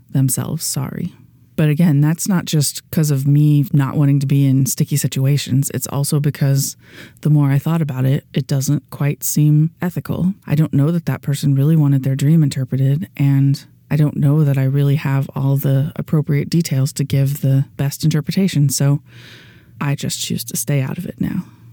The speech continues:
And I think the final point I'll make about dreams is that even though dreams are personal and private and come from our inner selves, we can learn a lot from other people's dreams.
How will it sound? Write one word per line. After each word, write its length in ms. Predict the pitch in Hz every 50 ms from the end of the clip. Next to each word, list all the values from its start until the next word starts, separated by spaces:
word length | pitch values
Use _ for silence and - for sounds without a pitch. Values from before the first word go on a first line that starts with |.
| - - - - _ _ _ _ _ -
And 140 | - 180
I 60 | 190 180
think 220 | - 254 247 -
the 60 | 240
final 400 | 214 - - 170 165 170 170 160
point 300 | 151 - - 151 151 151 -
I'll 140 | 151 151 147
make 300 | 147 147 143 143 135 -
about 260 | 139 139 143 143 -
dreams 680 | - 147 143 143 143 143 143 147 147 147 156 - - - _
is 580 | - 147 143 143 143 139 143 147 - - - - _
that 320 | - 156 147 143 143 - - -
even 260 | 175 185 208 240 226
though 160 | 202 175 175
dreams 460 | 170 160 151 147 151 156 156 151 -
are 360 | - - 139 139 139 139 135
personal 560 | 131 - - - 156 147 - 156 156 147 147 -
and 160 | - 139 127
private 540 | - - 147 139 139 135 139 135 139 131 -
and 160 | - 135 131
come 240 | - - - 147 147
from 220 | 147 - 139 139
our 100 | 135 131 - -
inner 180 | 147 143 139
selves, 560 | 131 - - 135 127 127 127 139 - - - - _ _ _ _ - - - - _ _ -
we 100 | 185 220
can 180 | 269 240 208
learn 160 | 156 151 147
a 60 | 143 139
lot 340 | 135 165 143 131 131 -
from 180 | - - - 139 -
other 180 | - 135 135
people's 320 | - - 123 - - - -
dreams. 500 | - - - - - - - - -